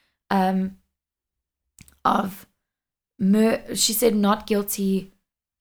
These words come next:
of murder. She wanted to say manslaughter,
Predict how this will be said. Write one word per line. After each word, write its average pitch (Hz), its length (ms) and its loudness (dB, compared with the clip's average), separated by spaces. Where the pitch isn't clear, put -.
of 175 140 -4
murder. 180 340 -4
She 202 160 -6
wanted 190 360 -4
to 196 100 -8
say 185 300 -6
manslaughter, - 720 -8